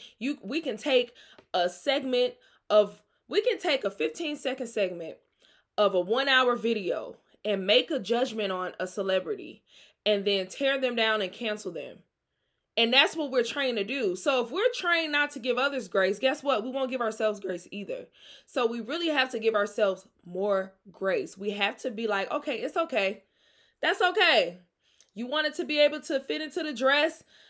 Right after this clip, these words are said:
by this weekend, but you can't. That's fine. There's always next month. You wanted to be able to reach your savings account goal, but you didn't. Okay, that's fine. There's always next time.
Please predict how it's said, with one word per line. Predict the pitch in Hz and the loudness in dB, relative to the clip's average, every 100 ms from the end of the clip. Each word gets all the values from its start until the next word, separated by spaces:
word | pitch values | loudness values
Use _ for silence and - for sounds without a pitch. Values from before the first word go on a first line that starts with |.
| _ 196 | _ -2
by | 208 247 | 2 4
this | 302 320 | 2 -4
weekend, | 277 320 311 320 285 | -4 -4 -4 -4 -4
but | - | -6
you | 311 | -8
can't. | 311 302 320 196 | -2 0 0 0
That's | 247 294 | -2 -2
fine. | 320 302 247 | -2 0 0
There's | 240 254 | -2 0
always | 269 277 277 | 2 2 0
next | 254 233 | -4 -8
month. | 165 - _ _ _ _ - - - | -14 -16 _ _ _ _ -20 -20 -10
You | 247 | -6
wanted | 269 294 277 | -2 0 0
to | 269 254 | -2 -4
be | 277 277 | 0 2
able | 269 269 | 2 0
to | 285 | -6
reach | 247 285 277 - | -6 -6 -6 -4
your | 262 254 247 | 0 2 0
savings | - 277 277 294 | -2 -2 0 -2
account | 269 302 277 254 | -4 -4 -4 -2
goal, | 262 277 269 277 254 - _ | -2 0 0 -2 -6 -18 _
but | 202 202 | -6 -4
you | 294 | -4
didn't. | 269 294 302 - | -2 -4 -6 -6
Okay, | 349 370 330 | -2 0 2
that's | 339 | 0
fine. | 339 294 247 | -2 -2 -2
There's | 240 247 | -2 -2
always | 254 240 233 208 214 208 | -2 -4 -6 -2 -2 -2
next | 214 190 - | -4 -4 -8
time. | - 147 123 | -16 -14 -16